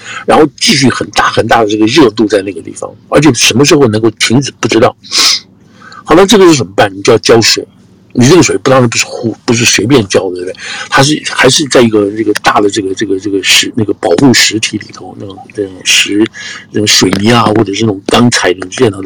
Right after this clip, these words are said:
包的那种，那种反应里头，然后你开始用水去冷却它，去冷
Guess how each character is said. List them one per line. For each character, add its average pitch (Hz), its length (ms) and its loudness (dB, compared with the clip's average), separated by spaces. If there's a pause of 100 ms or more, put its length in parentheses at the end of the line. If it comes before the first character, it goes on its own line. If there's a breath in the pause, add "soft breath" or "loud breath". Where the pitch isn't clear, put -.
(120)
包 113 160 2
的 104 120 0
那 101 120 -2
种， 95 200 -8
那 101 80 -6
种 92 120 -12
反 - 300 -8
应 104 100 -4
里 98 80 -10
头， - 160 -12 (380 loud breath)
然 127 100 2
后 160 80 6
你 123 80 4
开 123 200 2
始 110 120 0
用 117 160 4
水 90 280 0
去 - 160 -2
冷 101 200 -4
却 - 220 -2
它， - 160 -10
去 - 140 -6
冷 101 120 -4